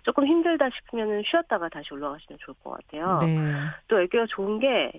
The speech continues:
Speaker 1: 그 바다 코스가 있고 내륙 코스가 있어서,
Speaker 2: 음.
Speaker 1: 어, 바다를 보면서 이제 뺑글뺑글 산을 이제 올라가시다가 중간에 힘들면 내륙 코스로 바로 이렇게 직선 코스로 올라가실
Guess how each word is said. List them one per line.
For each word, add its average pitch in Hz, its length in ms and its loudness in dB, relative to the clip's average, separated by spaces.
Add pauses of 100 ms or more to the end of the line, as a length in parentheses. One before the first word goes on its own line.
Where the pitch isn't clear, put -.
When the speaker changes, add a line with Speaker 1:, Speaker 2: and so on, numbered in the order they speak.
(160)
Speaker 1:
그 180 280 0
바다 262 720 4
코스가 196 380 -2
있고 156 200 -4
내륙 165 300 2
코스가 - 380 -2
있어서, 196 580 0 (100)
Speaker 2:
음. 196 440 2
Speaker 1:
어, 160 240 0
바다를 269 420 4
보면서 202 560 -2
이제 185 180 -8
뺑글뺑글 220 800 0
산을 226 560 2
이제 156 240 0
올라가시다가 170 920 2 (360)
중간에 208 380 0
힘들면 233 640 2 (320)
내륙 185 260 2
코스로 180 420 -4
바로 208 340 2
이렇게 190 360 0
직선 - 360 -4
코스로 - 340 -4
올라가실 156 460 2